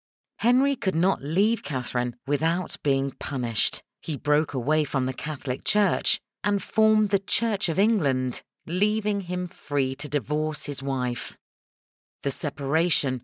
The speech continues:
which became known as the English Reformation, was a historic event in English history. Henry didn't stop there. Anne Boleyn was eventually beheaded, and his third wife,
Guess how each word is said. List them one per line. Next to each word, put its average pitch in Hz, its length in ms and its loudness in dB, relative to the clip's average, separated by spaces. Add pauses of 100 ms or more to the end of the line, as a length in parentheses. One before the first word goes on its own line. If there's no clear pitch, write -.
which 160 220 -2
became 151 400 -2
known 180 380 2
as 143 180 -6
the 143 240 -8
English 165 420 -2
Reformation, 143 960 -2 (200)
was 190 340 2
a 175 80 2
historic 196 840 0
event 135 440 0
in 147 180 -4
English 139 460 -2
history. 131 600 -2 (960)
Henry 208 500 0 (200)
didn't 233 280 -2
stop - 300 0 (100)
there. 156 420 -2 (1040)
Anne 175 280 0
Boleyn 170 380 2
was 135 160 2
eventually 135 520 0
beheaded, 120 720 -2 (720)
and 151 180 -4
his 123 160 -2
third 185 600 2
wife, 160 480 -2